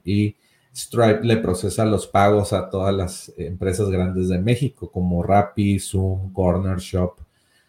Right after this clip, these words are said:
Shopify, Google, Mascota, el e-commerce de Mascota, eh, un e-commerce de fitness, digo, un startup de fitness llamado Ciclo, y Amazon México también le, le procesa los pagos Stripe.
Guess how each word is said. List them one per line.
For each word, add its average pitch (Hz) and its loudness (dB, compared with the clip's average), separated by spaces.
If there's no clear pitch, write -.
Shopify, 104 2
Google, 113 2
Mascota, 104 -2
el 95 -4
e-commerce 95 -4
de 98 -6
Mascota, 98 -8
eh, 92 -4
un 107 -2
e-commerce 101 -4
de 92 -2
fitness, 101 -4
digo, 107 0
un 104 -2
startup 104 -4
de 92 -2
fitness 98 -6
llamado 95 -2
Ciclo, 110 0
y 98 2
Amazon 92 0
México 90 -4
también 82 -6
le, 90 -6
le 87 0
procesa 87 -4
los 85 -2
pagos 87 -2
Stripe. 127 0